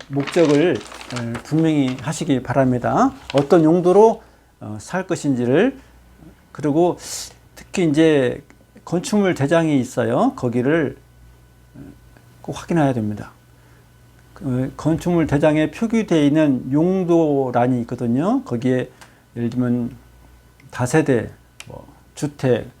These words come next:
근린생활시설, 뭐, 등등 다양하게, 에, 표기가 기록이 돼 있습니다.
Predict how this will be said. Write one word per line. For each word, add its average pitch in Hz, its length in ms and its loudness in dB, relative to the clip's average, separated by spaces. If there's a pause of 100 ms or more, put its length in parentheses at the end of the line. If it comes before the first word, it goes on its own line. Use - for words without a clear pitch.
(600)
근린생활시설, 147 1160 2 (880)
뭐, 139 120 -10
등등 175 340 2
다양하게, 151 640 4
에, - 0 - (1500)
표기가 196 380 4 (1300)
기록이 185 300 2
돼 147 120 4
있습니다. 139 480 -2